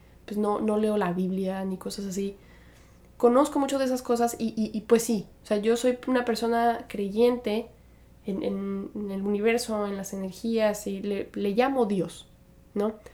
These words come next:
Pero también me gusta mucho leer sobre el budismo y sobre estas, em, estas ideologías, porque he encontrado muchísimo sentido en, en eso que leo y, y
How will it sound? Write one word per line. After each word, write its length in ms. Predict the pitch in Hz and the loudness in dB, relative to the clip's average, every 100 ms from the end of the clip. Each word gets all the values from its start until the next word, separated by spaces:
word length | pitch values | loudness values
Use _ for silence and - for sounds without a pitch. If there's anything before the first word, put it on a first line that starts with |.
| - - | -20 -20
Pero 180 | - 233 | 4 4
también 220 | 247 285 | 6 4
me 80 | 302 | 4
gusta 240 | 285 269 277 | 2 2 2
mucho 380 | 254 262 226 | 2 2 0
leer 320 | 220 214 214 220 | 0 0 0 0
sobre 220 | 233 220 | 0 0
el 60 | |
budismo 760 | 202 185 220 240 226 220 208 196 | 0 0 2 2 2 0 0 -2
y 140 | - 185 | -4 -6
sobre 300 | 196 190 196 | -6 -6 -8
estas, 420 | 190 202 190 - - - - - - - | -6 -8 -8 -14 -20 -20 -20 -20 -20 -10
em, 500 | - - 196 202 196 311 | 0 2 2 0 -2 -6
estas 300 | 214 - 226 | -6 -6 -4
ideologías, 920 | 202 196 190 180 - 226 190 180 - - - - - - - - - - - - | -4 -2 -2 -4 -2 0 0 -4 -10 -20 -20 -20 -20 -20 -20 -20 -20 -20 -20 -4
porque 460 | 233 226 226 214 233 | -2 2 2 4 4
he 40 | |
encontrado 440 | 240 247 240 240 | 4 4 4 4
muchísimo 420 | 226 214 220 226 208 | 4 0 0 0 0
sentido 580 | 196 185 220 202 - - | -6 -2 0 0 -2 -6
en, 200 | 190 196 | -10 -6
en 180 | 202 202 | -2 -2
eso 220 | 208 214 | 0 -4
que 120 | 208 | -4
leo 320 | 202 202 202 208 | -4 -2 -2 -4
y, 160 | 190 | -6
y 220 | - 202 | -4 -6